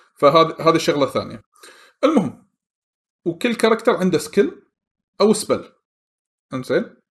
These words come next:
مثلًا، على سبيل المثال، الحين خلينا نقول أول ميني بوس صغير راح تباري بداية اللعبة وموجود بالدمو وحطوه مرة ثانية. إن البوس عبارة عن كل ما تطقه يحط شيلد معدن، متل.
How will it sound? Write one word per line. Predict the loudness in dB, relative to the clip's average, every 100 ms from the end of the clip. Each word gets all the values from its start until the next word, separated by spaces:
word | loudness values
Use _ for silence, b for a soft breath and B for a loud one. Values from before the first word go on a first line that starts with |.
| _ -2
مثلًا، | 2 2
على | 2 0
سبيل | 0 -2 -2
المثال، | -6 -10 -12 _ b b b b -12
الحين | -4 -2
خلينا | 0 0
نقول | 2 0 -2 _ _ _ _ _ _ _ _ _ _ _ _ 0
أول | 0 2 2 2 2 -2 -4 0
ميني | 2 2
بوس | 2 -2 -2
صغير | -10 -2 0 0 -2
راح | -4
تباري | -4 -2 0 -2
بداية | -6 -4 -2 -2 -2
اللعبة | -2 0
وموجود | 0 -2 -2 -2
بالدمو | -2 -2 -2 -2 -4
وحطوه | -8 -4 -2
مرة | -2 -4
ثانية. | -6 -8 -14 _ _ _ _ _ _ _ _ -4
إن | 0 0
البوس | 2 0 0 -2
عبارة | 0 0 2
عن | -2 -4 -6 b b b b b _ _ 0
كل | 2
ما | 4
تطقه | 0 -2 2 2 2
يحط | -4 -4 -6
شيلد | -4 -2 -2 -4 -14 _ _
معدن، | -4 -2 -2 -2
متل. | -4 -8